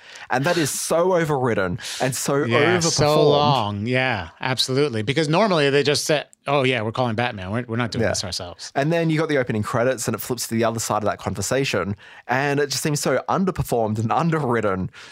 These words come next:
Speaker 1: It was phenomenal.
Speaker 2: It's pretty incredible.
Speaker 1: Yeah.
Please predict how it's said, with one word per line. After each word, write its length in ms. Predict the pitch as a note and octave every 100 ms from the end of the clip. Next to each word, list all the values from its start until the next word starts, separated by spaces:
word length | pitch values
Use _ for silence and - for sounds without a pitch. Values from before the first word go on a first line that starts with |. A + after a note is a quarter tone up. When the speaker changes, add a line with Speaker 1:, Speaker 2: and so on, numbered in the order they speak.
| -
Speaker 1:
It 160 | D#3 F#3+
was 160 | G#3 -
phenomenal. 420 | F#3 F#3+ B2 -
Speaker 2:
It's 160 | C3 B2+
pretty 280 | F#3 D#3+
incredible. 600 | A#2 G#2+ A#2 G2 E2+ D#2+ - B2
Speaker 1:
Yeah. 260 | A2+ G2+